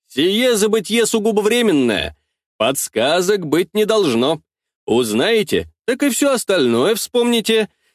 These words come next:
Так бывает, когда после травмы аль болезни сперва и забытье. Голову напрячь нужно». Чехов. Вот ей-богу он.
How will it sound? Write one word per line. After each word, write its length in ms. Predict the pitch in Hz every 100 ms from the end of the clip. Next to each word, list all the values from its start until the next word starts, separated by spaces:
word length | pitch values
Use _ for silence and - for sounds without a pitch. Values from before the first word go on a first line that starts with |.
| _ _ -
Так 320 | 254 240 175
бывает, 560 | 190 190 196 185 147
когда 400 | - 127 123 123
после 360 | 117 127 - 123
травмы 420 | - 214 175 123
аль 140 | 135 135
болезни 640 | 123 151 131 123 104 107
сперва 380 | - 156 185 233
и 60 | 226
забытье. 640 | 208 196 139 120 139 123 _ _ _ _
Голову 460 | 98 123 202 262 254
напрячь 440 | 254 214 175 143
нужно». 520 | 151 131 98 90 71 - _ _ _ _ _ _ _ _
Чехов. 540 | - - 104 78 - _ _ -
Вот 280 | - 214 -
ей-богу 920 | 117 190 233 165 185 269 143 135 247
он. 200 | 120 78